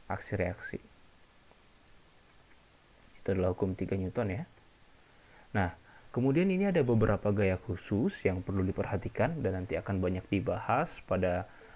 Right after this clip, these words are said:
permasalahan-permasalahan, eh, aplikasi dari hukum Newton. Nah, pertama kita mengenal gravitasi ya, gaya gravitasi atau gaya berat. Ini adalah gaya tarik yang, eh, menuju ke pusat bumi akibat pengaruh medan gravitasi. Jadi benda bermassa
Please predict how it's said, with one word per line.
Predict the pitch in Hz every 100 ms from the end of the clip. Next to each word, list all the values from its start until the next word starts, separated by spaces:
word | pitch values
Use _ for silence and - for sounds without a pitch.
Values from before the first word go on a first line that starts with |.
| - -
permasalahan-permasalahan, | - 101 101 - - 95 104 101 95 95 92 90 98 95 92 92
eh, | 95 90 87 90 90
aplikasi | - 104 - 95 - 113
dari | 98 90
hukum | 98 101 95
Newton. | 98 98 - 92 - - - - - - - - - - - - - 101
Nah, | 90
pertama | - - 113 139
kita | - 143
mengenal | 117 101 110 120
gravitasi | - 101 - - 98 - - 104
ya, | 156
gaya | 123 98
gravitasi | 95 95 95 92 117
atau | 113 110
gaya | 98 92
berat. | 104 98 - - - - - - - -
Ini | 101 95 101 165 156
adalah | 113 98 95 95
gaya | 101 95 90 95
tarik | 92 98 113 -
yang, | 104 95 92 - - - - - - -
eh, | 101 92 90 90 90
menuju | 92 92 131
ke | 131
pusat | 110 113 113
bumi | 104 113
akibat | 95 - 95 98 -
pengaruh | 98 92 92
medan | 92 92 92
gravitasi. | 92 - 92 98 - 101
Jadi | - 95 151
benda | 123 107 98 131 190
bermassa | 151 120 175 208 - 107